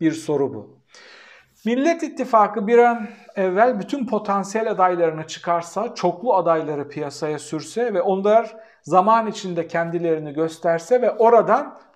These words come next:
sonra en güçlü adayı çıkarıp yoluna devam etse, biz onları görsek, görünür olsalar daha iyi olmaz mı diyor. Açıkçası çok daha iyi olur. Amerika'daki başkanlık sistemi böyle oluyor biliyorsunuz. Aylarca adaylar çıkıyor, konuşuyor, ikna etmeye çalışıyor, destek alıyor.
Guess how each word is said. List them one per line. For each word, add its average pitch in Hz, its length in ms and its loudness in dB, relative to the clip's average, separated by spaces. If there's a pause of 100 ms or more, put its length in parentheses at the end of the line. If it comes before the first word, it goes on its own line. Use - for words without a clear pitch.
sonra 202 340 0
en 220 200 0
güçlü 202 300 -6
adayı 185 300 -2
çıkarıp 196 440 -4
yoluna 175 380 -2
devam 175 360 4
etse, 123 380 -8 (420)
biz 180 160 -2
onları 165 340 2
görsek, 156 540 0
görünür 147 360 -2
olsalar 160 560 -2
daha 180 200 2
iyi 220 140 -2
olmaz 196 440 0
mı 135 120 -12
diyor. 104 200 -14 (600)
Açıkçası 233 500 -6
çok 220 240 -6
daha 202 200 -2
iyi 226 140 -2
olur. 151 360 -4
Amerika'daki 175 680 -4
başkanlık 165 520 -4
sistemi 220 420 -8
böyle 214 240 0
oluyor 127 540 -8
biliyorsunuz. 139 560 -8 (400)
Aylarca 165 640 4
adaylar 135 540 0
çıkıyor, 190 500 -6
konuşuyor, 156 560 -6
ikna 160 420 -2
etmeye 185 360 -6
çalışıyor, 175 560 -6
destek 196 420 -6
alıyor. 185 380 0